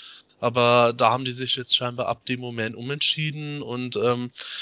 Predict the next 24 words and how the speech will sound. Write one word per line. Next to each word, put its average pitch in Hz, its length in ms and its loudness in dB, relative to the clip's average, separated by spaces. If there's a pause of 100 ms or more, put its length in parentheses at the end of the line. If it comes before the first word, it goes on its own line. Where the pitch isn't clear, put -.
(220)
ursprünglich 156 640 4
war 127 140 10
der 139 100 6
Plan 127 320 2
ja 123 80 -2
auch 123 140 -2
mal 135 120 -6
die 123 160 -2
Quartalsfiguren 143 1000 0
dann 139 200 0
als 127 200 0
Ersatz 127 420 0
zu - 140 -6
nehmen. 135 320 -4
Aber 120 240 0
nachdem 127 380 -4
die 127 60 -8
Quartalsfiguren 127 1000 -2
mittlerweile 123 520 2
auch 143 220 2
Teil 151 280 6
des 147 160 -2
Abos 143 460 -4
sind, 143 240 -8